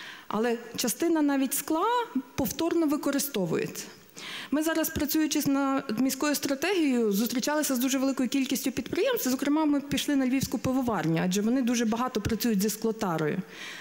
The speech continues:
Цифра мене просто вразила. Уявіть собі,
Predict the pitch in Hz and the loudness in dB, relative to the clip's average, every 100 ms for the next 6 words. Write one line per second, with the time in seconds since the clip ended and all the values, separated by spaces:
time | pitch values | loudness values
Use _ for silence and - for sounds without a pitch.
0 | - - - - - - - - - 381 | -18 -20 -20 -20 -20 -20 -20 -6 -2 0
1 | - 269 247 247 262 - 226 208 170 156 | 2 2 2 0 0 0 0 2 0 0
2 | 170 190 - - 233 254 294 - 185 160 | -2 -4 -6 -2 0 0 0 0 2 0